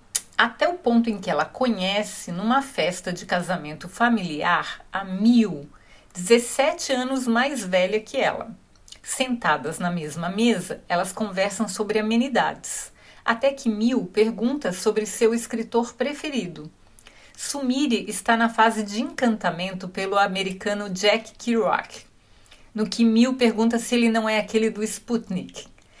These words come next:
Sumire leva tempo até identificar que Miu confundiu um nome com beatnik, um movimento artístico e literário liderado por Kerouac nos anos mil novecentos e quarenta, mil novecentos e cinquenta. Elas riem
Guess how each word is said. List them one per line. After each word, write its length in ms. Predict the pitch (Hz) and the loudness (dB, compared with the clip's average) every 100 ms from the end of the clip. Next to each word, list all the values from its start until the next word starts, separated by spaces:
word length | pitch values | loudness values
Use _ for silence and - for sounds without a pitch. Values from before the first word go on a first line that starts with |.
| - | -20
Sumire 640 | - - 240 220 233 254 | -10 2 4 6 6 4
leva 300 | 180 202 214 | 4 4 6
tempo 400 | 226 - 262 302 | 2 0 -4 0
até 240 | 214 - 185 | -2 0 -4
identificar 800 | 175 160 165 - - 196 175 175 | -2 -6 -8 -10 -2 2 2 2
que 120 | - | -10
Miu 260 | 196 214 233 | -6 -4 -2
confundiu 520 | 226 214 208 185 202 | -4 -2 -4 -4 -6
um 100 | 190 | -2
nome 220 | 190 208 | -2 -2
com 260 | 202 208 196 | -4 -4 0
beatnik, 720 | 214 233 180 151 131 - - - - - - - | 0 0 -4 -8 -12 -16 -20 -20 -20 -20 -20 -10
um 100 | 185 | -6
movimento 460 | 196 175 180 165 202 | -4 -2 -4 0 -2
artístico 560 | 208 - 262 - - | -2 -6 -6 -6 -2
e 40 | 202 | -2
literário 640 | 185 185 165 147 156 208 | 0 -2 2 4 2 0
liderado 540 | 220 214 208 190 208 | -4 2 4 4 0
por 200 | - 220 | -6 -10
Kerouac 560 | - 254 269 185 180 - | -6 0 4 4 4 -6
nos 220 | 185 180 | -4 -4
anos 280 | 180 185 185 | -4 -4 -4
mil 180 | 185 214 | -2 -2
novecentos 340 | 208 - 185 | -4 -4 -6
e 40 | |
quarenta, 500 | 175 180 165 180 185 | 0 0 0 -4 -6
mil 120 | 190 190 | -8 -6
novecentos 360 | 196 185 208 | -10 -8 -8
e 60 | 202 | -8
cinquenta. 680 | - 247 240 160 143 - - - - - - | -6 -4 -2 -4 -6 -16 -18 -20 -20 -20 -2
Elas 400 | 226 247 247 - | 4 6 4 0
riem 600 | 196 214 233 240 175 170 | -2 0 0 0 -4 -6